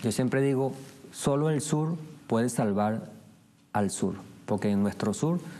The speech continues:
están el ochenta por ciento de los recursos naturales,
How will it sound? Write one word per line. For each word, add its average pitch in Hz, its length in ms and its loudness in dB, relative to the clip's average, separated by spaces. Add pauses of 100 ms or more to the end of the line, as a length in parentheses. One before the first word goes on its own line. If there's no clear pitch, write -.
(180)
están - 260 0
el 117 100 2
ochenta 117 400 0
por 107 160 0
ciento 107 440 0
de 120 60 2
los 107 280 -2
recursos 104 640 -2 (140)
naturales, 101 920 2